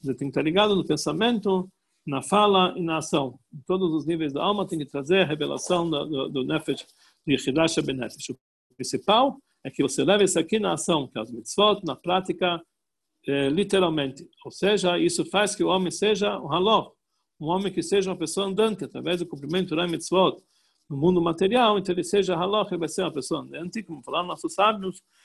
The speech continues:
que esse mundo é chamado Alman de Aslina Minei, o mundo que nós vamos dele, que nós andamos dele.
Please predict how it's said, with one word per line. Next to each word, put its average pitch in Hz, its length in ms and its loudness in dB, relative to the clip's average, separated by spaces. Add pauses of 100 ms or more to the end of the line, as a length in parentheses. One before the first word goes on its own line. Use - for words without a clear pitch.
(160)
que 160 60 -2
esse 135 200 0
mundo 208 240 4
é 175 60 6
chamado 185 520 2
Alman 220 520 0
de 202 100 0
Aslina 190 480 0
Minei, 131 360 -6
o 120 40 -8
mundo 180 260 0
que 170 100 -6
nós 165 220 -4
vamos 202 340 2
dele, 131 200 0
que 127 80 -14
nós 127 160 -8
andamos 180 440 -2
dele. 143 280 -2